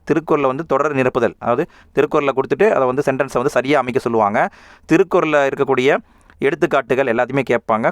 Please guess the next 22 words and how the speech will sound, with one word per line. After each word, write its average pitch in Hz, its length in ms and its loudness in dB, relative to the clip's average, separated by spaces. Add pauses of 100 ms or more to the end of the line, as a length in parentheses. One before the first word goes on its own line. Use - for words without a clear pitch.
குறிப்பா 170 160 2
இருபத்தைந்து 151 560 2
அதிகாரம் 123 280 0
மட்டும். 110 240 -4
இதுக்கு 151 180 -6
நீங்க 139 160 -2
ஸ்கூல் 190 340 0
புக்ல 175 200 0
இருக்கிறத 143 360 0
படிச்சா 127 200 -2
போதும், 135 320 0 (220)
வெளி 139 240 -2
சோர்ஸ் 147 340 0
தேவையில்லை 120 440 0
நம்மளை 113 120 -2
பொறுத்த 113 260 -2
வரைக்கும். 107 260 -2 (340)
அடுத்தது 160 320 2
அறநூல்கள். 139 580 2
அறநூல்கள்னா 147 640 0 (280)
இந்த 123 440 2
பதினெண் 160 320 -2